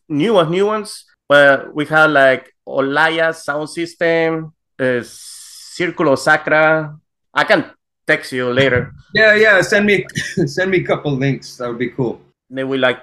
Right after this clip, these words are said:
Speaker 1: uh, they will be interested to collaborate for another single or album, whatever.
Speaker 2: It'd be incredible. Oh my gosh.
Speaker 1: And there's any, anything that's coming soon for Coyote Island? There's coming a new single, new,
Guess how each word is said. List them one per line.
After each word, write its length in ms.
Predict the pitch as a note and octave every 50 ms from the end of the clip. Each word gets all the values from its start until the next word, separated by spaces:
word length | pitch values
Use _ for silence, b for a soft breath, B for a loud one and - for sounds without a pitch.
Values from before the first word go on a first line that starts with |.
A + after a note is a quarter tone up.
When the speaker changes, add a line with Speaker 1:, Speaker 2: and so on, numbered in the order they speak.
| -
Speaker 1:
uh, 320 | C3 B2 A#2+ A#2 A#2 A2+ - - _ _ _ _ -
they 120 | C#3 C3+
will 140 | B2+ C#3 C#3
be 60 | C#3
interested 340 | C3+ C3+ B2+ B2+ A#2+ B2 A2+
to 60 | C3
collaborate 400 | - D3 D3+ D3 C3 B2+ B2+ A#2+
for 140 | - C3 B2
another 500 | B2 B2 B2 B2 C3 B2+ B2+ B2 A#2+ A2
single 560 | G2+ - - - C3 C3 C3+ C3+ B2+ B2 A#2
or 220 | A#2 A2+ A2 - - A#2
album, 360 | A2+ A2+ A2+ A2+ A2 A2 A2
whatever. 420 | A2 A2+ A2+ A2 A2+ A2+ G#2 - _
Speaker 2:
It'd 180 | E3 E3+ D#3 C#3
be 120 | E3 E3+
incredible. 840 | D#3 D3+ D3+ - - D3+ E3 E3 E3+ D#3+ E3 D3+ D3 C#3 A#2+ A2 B2
Oh 100 | C3 C#3
my 140 | C#3 C3+ B2
gosh. 360 | B2 C#3 C#3 B2+ A#2 A2+ - - _ _ _ _ -
Speaker 1:
And 160 | C#3+ C#3+ C#3+
there's 180 | D#3+ E3+ E3 -
any, 560 | E3+ D#3+ E3 E3+ E3 D#3+ D3+ C#3 B2+ - _ _ _ _ _ -
anything 240 | D3+ E3 F3 E3+ E3+
that's 120 | D#3+ D3 -
coming 380 | - D#3 D#3+ D#3+ D3+ C3+ - _ _ _
soon 340 | - - D#3 E3 E3+ E3+
for 460 | D#3+ - D3 C#3+ C#3 C3+ C3+ B2 - b b b b b b b b
Coyote 360 | - C#3 C#3+ D3+ D3+ D#3 C#3+
Island? 560 | C#3 D3 D3+ D#3+ D#3+ E3 E3 D#3+ D3+ D3+ - _ _
There's 160 | - A#2 -
coming 180 | - C3 B2+ B2+
a 40 | A#2+
new 180 | B2 C3 C#3 C#3
single, 720 | - F3 F3 E3+ E3+ D#3+ D#3+ D#3 D3+ D3+ D3+ D3 C#3+ C#3+ -
new, 320 | C3+ B2+ C#3+ C#3+ A#2+ A2+